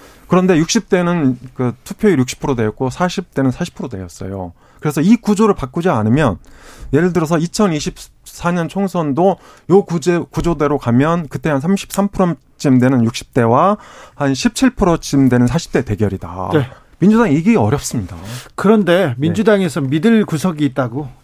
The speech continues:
Speaker 1: 아,
Speaker 2: 윤석열 대통령과.
Speaker 1: 망가질 거다.
Speaker 2: 네, 뭐
Speaker 1: <laughs> 네.
Speaker 2: 국민의힘이 이렇게 계속 해줄 거다, 그렇게 생각하시는 것 같은데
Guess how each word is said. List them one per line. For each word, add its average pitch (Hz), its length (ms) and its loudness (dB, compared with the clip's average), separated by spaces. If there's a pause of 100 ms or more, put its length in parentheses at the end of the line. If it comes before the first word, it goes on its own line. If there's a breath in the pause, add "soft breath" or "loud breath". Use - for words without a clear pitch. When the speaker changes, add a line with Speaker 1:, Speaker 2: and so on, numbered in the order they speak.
(140)
Speaker 1:
아, 156 120 -4
Speaker 2:
윤석열 190 400 0
대통령과. 143 580 -2
Speaker 1:
망가질 127 380 0
거다. 123 280 -4
Speaker 2:
네, 151 260 2
뭐 135 260 2
Speaker 1:
<laughs> - 20 -4
네. - 60 -6 (180)
Speaker 2:
국민의힘이 180 560 2
이렇게 156 340 2
계속 165 360 -6
해줄 185 180 -2
거다, 135 240 -2
그렇게 180 300 -2
생각하시는 190 600 0
것 170 60 -2
같은데 151 460 0